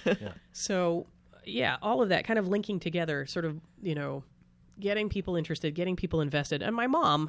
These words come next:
Speaker 2: who had never been to the state house, doesn't really talk to her legislators, doesn't always vote.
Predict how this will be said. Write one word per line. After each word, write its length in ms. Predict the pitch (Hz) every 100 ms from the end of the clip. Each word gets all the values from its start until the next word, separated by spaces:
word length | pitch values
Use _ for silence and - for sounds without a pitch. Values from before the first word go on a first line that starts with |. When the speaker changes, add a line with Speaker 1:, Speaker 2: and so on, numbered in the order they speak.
| -
Speaker 2:
who 180 | 220 214
had 280 | 196 165
never 200 | 139 135
been 120 | 180 247
to 60 |
the 100 | 254
state 260 | - 196 190
house, 240 | 175 175
doesn't 300 | - 139 165
really 240 | 190 196 202
talk 260 | 185 170
to 80 | 190
her 80 | 180
legislators, 540 | 165 160 160 156 151
doesn't 240 | 147 151 185
always 280 | 185 214 170
vote. 360 | 160 160 156